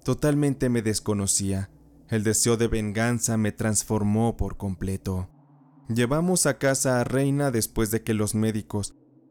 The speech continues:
nos dieran el diagnóstico en el que se le detectó un problema en el esófago y en la garganta.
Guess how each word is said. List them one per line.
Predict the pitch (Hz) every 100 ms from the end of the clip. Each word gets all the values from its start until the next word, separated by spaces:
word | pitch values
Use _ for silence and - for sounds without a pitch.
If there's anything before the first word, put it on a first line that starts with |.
| -
nos | 127 123
dieran | 151 170 170
el | 151
diagnóstico | 135 127 127 139 135 135 127 123
en |
el | 113 107
que | 113
se | -
le | 107 104
detectó | 104 - - - 107 104 - - _ -
un | 131 147
problema | 180 165 165 156 139
en | 131
el | 120
esófago | 117 - 131 120 120 107 107
y | 107
en | 104
la | 98
garganta. | 101 101 104 98 101 101